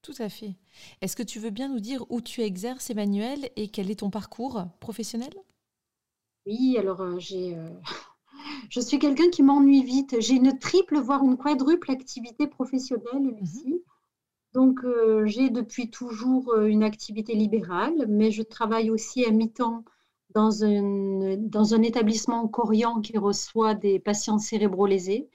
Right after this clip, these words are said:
Speaker 2: essentiellement des traumatisés crâniens sévères. Et du coup, j'ai la chance de travailler aussi dans le service O R L à Marseille, dans la conception, dans le service du professeur, euh, Justin Michel.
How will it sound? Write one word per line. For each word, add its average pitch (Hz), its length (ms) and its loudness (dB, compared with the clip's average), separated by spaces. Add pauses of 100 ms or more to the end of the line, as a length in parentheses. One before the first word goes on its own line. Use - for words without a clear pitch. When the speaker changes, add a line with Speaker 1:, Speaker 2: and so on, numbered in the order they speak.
(400)
Speaker 2:
essentiellement 208 600 2
des 196 260 4
traumatisés 208 560 -2
crâniens 202 400 -4
sévères. 202 640 -6 (500)
Et 262 200 4
du 220 160 0
coup, 311 300 2
j'ai 247 180 0
la 208 100 4
chance 254 300 2
de 233 100 0
travailler 202 460 0
aussi 202 320 0
dans 233 140 0
le 214 60 4
service 208 460 -4
O 208 40 0
R 190 200 -2
L 208 380 0 (420)
à - 100 0
Marseille, 202 640 0
dans 196 180 0
la 185 140 -2
conception, 208 640 -4
dans 240 120 6
le 208 100 0
service 208 340 -2
du 214 100 -8
professeur, 202 640 -6
euh, 175 280 -8
Justin 180 340 -8
Michel. 220 540 -4